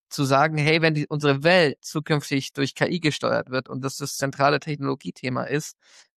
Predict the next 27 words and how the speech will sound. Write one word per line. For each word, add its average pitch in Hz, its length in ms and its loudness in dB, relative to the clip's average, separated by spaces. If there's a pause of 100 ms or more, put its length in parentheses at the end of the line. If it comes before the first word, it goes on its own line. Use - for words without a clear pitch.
dann 160 380 4 (300)
sollten 143 360 2
wir 143 200 4
auch 139 160 2
mal 139 500 4
das - 160 -4
Produkt 143 320 0
von - 180 -2
Anfang 139 320 -4
an 131 300 -2
neu 127 180 0
denken, 127 420 -4
ja. 127 200 -6 (380)
Und 131 100 -4
es 127 120 -2
gibt - 200 -6
total 156 420 2
krasse 151 340 -2
Beispiele 135 440 2
auch 131 80 2
von 135 120 -2
großen 143 380 -2
Playern, 143 440 2 (360)
so 131 220 0
Gemini-Integrationen 139 1500 0
in 139 400 -2
Mails, 143 480 0